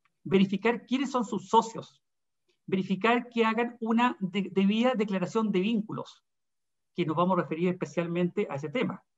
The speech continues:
qué tipo de vínculos deben ser declarados, y firmar un compromiso contractual cuando esta empresa no tenga un estándar anticorrupción establecido. Puesto que si mi empresa es una compañía multinacional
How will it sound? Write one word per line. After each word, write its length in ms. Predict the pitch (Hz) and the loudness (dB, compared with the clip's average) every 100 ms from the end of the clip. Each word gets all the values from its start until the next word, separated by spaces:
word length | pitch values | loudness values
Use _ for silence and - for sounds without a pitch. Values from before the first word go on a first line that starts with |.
| _ _ | _ _
qué 240 | 226 220 - - | -8 -8 -10 -6
tipo 300 | 269 185 147 | -4 -2 -2
de 80 | |
vínculos 480 | 143 160 165 180 170 | -4 -4 -2 -2 -2
deben 180 | 156 151 | -6 -6
ser 180 | 143 156 | -6 -6
declarados, 540 | 147 147 165 - - _ _ _ _ _ | -4 -4 -2 -4 -10 _ _ _ _ _
y 380 | 214 262 - - | 0 0 -2 -10
firmar 560 | - 226 208 214 240 - - | -4 0 2 4 2 -2 -4
un 140 | 254 | -2
compromiso 460 | 254 208 190 196 190 | 0 0 0 0 -2
contractual 720 | 160 139 135 - 214 196 226 _ _ _ _ _ _ - | -6 -6 -8 -2 0 0 -2 _ _ _ _ _ _ 4
cuando 380 | 196 196 208 233 | 6 6 4 0
esta 240 | 226 254 | -2 0
empresa 580 | 233 214 220 - 233 226 185 | 0 2 0 0 -2 -2 2
no 300 | 202 269 269 | 4 4 2
tenga 680 | 302 233 165 160 202 - _ - | 0 2 2 2 -4 -6 _ -2
un 160 | 208 | 0
estándar 760 | 214 190 _ 214 226 214 226 226 | 2 -2 _ 2 4 2 -2 -2
anticorrupción 880 | 196 202 196 196 185 185 208 214 220 | 0 0 0 -2 -2 -2 -2 -2 -4
establecido. 720 | 175 - 170 180 185 143 - _ _ _ _ _ _ _ | -6 -4 -4 -4 -4 -4 -8 _ _ _ _ _ _ _
Puesto 300 | 214 214 240 | -2 2 0
que 100 | 233 | 0
si 160 | - 214 | 0 0
mi 180 | 214 214 | 0 2
empresa 520 | 208 190 294 233 180 | 0 2 0 2 0
es 120 | 160 | 0
una 180 | 185 180 | -2 -2
compañía 480 | - 170 185 196 190 | -6 -4 0 2 2
multinacional 800 | 196 196 185 180 175 147 143 | 2 0 -2 0 0 0 -6